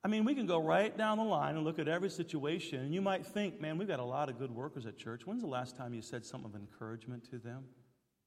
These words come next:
When's the last time you lifted them up by encouraging them? Think about it. It has to be spoken. We need to learn to speak words that encourage each other.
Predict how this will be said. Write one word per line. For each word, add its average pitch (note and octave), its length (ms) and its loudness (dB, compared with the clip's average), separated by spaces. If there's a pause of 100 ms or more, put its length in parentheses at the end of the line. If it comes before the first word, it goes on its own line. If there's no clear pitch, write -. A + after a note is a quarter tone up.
(1700)
When's F3 140 -8
the C3 80 -6
last A2+ 220 -6
time A2 180 -8
you G#2+ 140 -8
lifted G#2 320 -12
them G2 120 -12
up G2+ 240 -14 (800)
by G#2+ 160 -14
encouraging G#2+ 560 -14
them? A2 240 -14 (1700)
Think G#3+ 120 -10
about G2 240 -8
it. F#2 100 -18 (1300)
It - 60 -12
has G#3 240 -8
to E3+ 80 -10
be D#3 80 -4
spoken. C#3+ 580 -10 (1400)
We F3 100 0
need A3 140 2
to E3 80 2
learn E3+ 340 0 (100)
to C#3 100 -4
speak - 400 -4
words D3 580 0
that C3+ 140 -4
encourage C3+ 800 -8
each D#3 220 -10
other. F#3 340 -12